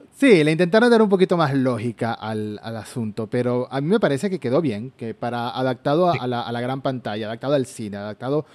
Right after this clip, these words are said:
Speaker 1: al live action, queda bien. No queda tan caricaturesco, incluso siéndolo, porque al final sigue siendo una ridiculez que te pique un insecto y te dé sus habilidades. <laughs> Eh, sigue siendo ridículo, no, no en el mal sentido de la palabra, no estoy usando ridículo de manera despectiva,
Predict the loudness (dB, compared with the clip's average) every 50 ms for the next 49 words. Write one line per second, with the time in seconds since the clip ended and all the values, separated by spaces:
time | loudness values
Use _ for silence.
0 | -20 -20 -20 -16 _ -4 -2 0 0 0 0 0 0 0 -2 -2 -4 -4 -2 -2
1 | -2 -2 -4 _ _ 2 4 6 6 6 6 4 2 -2 -4 -10 -14 -18 -20 -20
2 | _ _ -8 -4 -4 -2 2 4 6 6 6 4 2 -2 -2 0 0 0 0 0
3 | -2 -2 0 0 0 -2 -2 -2 -2 -2 -2 0 2 2 2 2 -2 -2 0 0
4 | 0 0 0 -4 -4 -4 -6 -6 -6 -8 -10 -10 -12 -10 -10 -8 -6 -6 -6 -6
5 | -6 -6 -6 -6 -6 -6 -6 -6 -6 -6 -6 -8 -8 -10 -10 -10 -10 -12 -12 -10
6 | -12 -12 -12 -12 -12 -12 -12 -10 -8 -8 -6 -4 -6 -6 -6 -6 -8 -8 -10 _
7 | -10 -10 -10 -10 _ -20 -20 -20 _ -12 -12 -8 -8 -6 -6 -6 -8 -10 -10 -10
8 | -10 -8 -8 -6 -4 0 2 4 4 4 4 2 0 -2 -6 _ -20 -20 -20 -20
9 | _ -12 -8 -8 -8 -8 -8 -8 -8 -6 -4 -2 0 2 4 4 4 4 2 2
10 | 2 2 2 0 -2 -4 -2 0 2 2 4 4 4 2 2 0 0 2 4 4
11 | 4 2 0 -4 -4 -4 -6 -6 -6 -6 -4 0 2 2 2 2 2 0 -2 -4
12 | -4 -4 0 0 0 2 2 0 0 0 0 -2 -2 -2 -2 -2 -2 -2 -2 -6
13 | -10 -10 -8 -10 -8 -8 -8